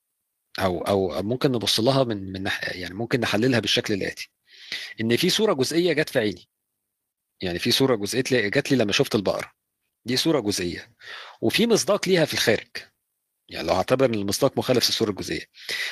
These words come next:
ده مبحث هل الصورة اللي شافتها عيني دي ليها تواجد خارج عيني ولا لأ؟ ده مبحث نقعد نناقشه، لكن مش هيأثر معانا خالص في المبحث الأولاني، إن في الآخر في صورة جزئية أيًا كانت هي مطابقة للواقع ولا غير مطابقة.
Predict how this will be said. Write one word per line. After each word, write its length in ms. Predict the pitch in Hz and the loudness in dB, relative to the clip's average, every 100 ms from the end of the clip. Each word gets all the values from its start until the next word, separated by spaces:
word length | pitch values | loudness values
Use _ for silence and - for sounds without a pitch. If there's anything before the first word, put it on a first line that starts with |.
| - | -8
ده 200 | 120 220 | -2 0
مبحث 560 | 214 208 - - - - _ | 2 0 0 -2 -6 -8 _
هل 380 | - 139 208 151 | -2 0 2 2
الصورة 600 | - - 170 175 117 87 - | 0 2 2 4 2 0 -4
اللي 140 | 107 | -2
شافتها 380 | - 113 151 131 | 0 0 2 4
عيني 260 | 143 131 | 4 2
دي 240 | 117 127 110 | 2 0 0
ليها 200 | 151 156 | 0 2
تواجد 400 | 135 143 127 110 | 2 0 0 -2
خارج 340 | - 170 147 | 0 0 0
عيني 380 | 139 175 190 170 120 | 0 -2 -4 -6 -2
ولا 140 | 110 | 0
لأ؟ 160 | 101 - - _ _ _ _ _ _ _ | 0 -4 -12 _ _ _ _ _ _ _
ده 180 | 120 185 | 0 2
مبحث 460 | 190 - - - - _ 139 | 2 0 -4 -6 -6 _ -2
نقعد 220 | 151 131 | 0 4
نناقشه، 300 | 131 - - _ _ _ _ _ - - - - | 2 2 -4 _ _ _ _ _ -12 -10 -10 -8
لكن 340 | 120 127 - 131 135 | 0 2 2 0 -2
مش 200 | 185 - | -2 0
هيأثر 480 | 175 202 - 165 131 | 0 0 0 0 0
معانا 280 | 143 202 | 0 0
خالص 400 | 175 196 214 214 | 0 0 0 0
في 60 | - | 0
المبحث 380 | 156 185 160 143 | 0 2 0 2
الأولاني، 520 | 127 139 135 104 90 | 2 2 0 -2 -4
إن 140 | 117 | -2
في 100 | 120 | 0
الآخر 280 | 135 175 180 | 0 2 0
في 120 | - | 2
صورة 240 | 185 196 175 | 2 2 2
جزئية 360 | 131 160 165 | 2 2 2
أيًا 240 | 160 208 170 | 2 2 2
كانت 340 | 135 156 139 | 2 2 4
هي 60 | 131 | 2
مطابقة 360 | 123 151 - | 2 -2 2
للواقع 300 | 127 135 143 | 2 4 4
ولا 120 | 123 107 | 0 2
غير 120 | 131 | 0
مطابقة. 440 | 113 - - - | -2 -10 -12 -20